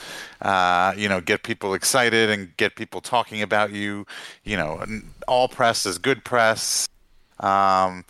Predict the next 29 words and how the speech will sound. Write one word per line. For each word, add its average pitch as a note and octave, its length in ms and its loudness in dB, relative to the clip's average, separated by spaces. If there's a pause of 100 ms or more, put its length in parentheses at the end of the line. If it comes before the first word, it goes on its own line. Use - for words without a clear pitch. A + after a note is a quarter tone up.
(260)
so - 180 -2
I'm, B2 180 2
I B2 140 2
mean, A#2 420 -2
really D3 340 4
and A#2 100 -2
truly, D3 320 4
that's E3+ 260 4
probably, B2 680 0 (880)
you A#2 160 -10
know, F#2+ 120 -8
that's A#2+ 180 0
probably B2+ 280 2
at A2+ 120 2
the - 60 -2
heart C3 220 0
of F#2+ 100 -2
this. F#2+ 200 0
But, C3+ 360 4 (460)
you C#3 80 -4
know, C#3 100 2
when C#3 100 -2
this C#3+ 140 2
whole E3 220 2
thing D3+ 260 0
first - 680 -2
came, C3 260 0 (240)
came B2+ 240 2
out, A#2+ 460 0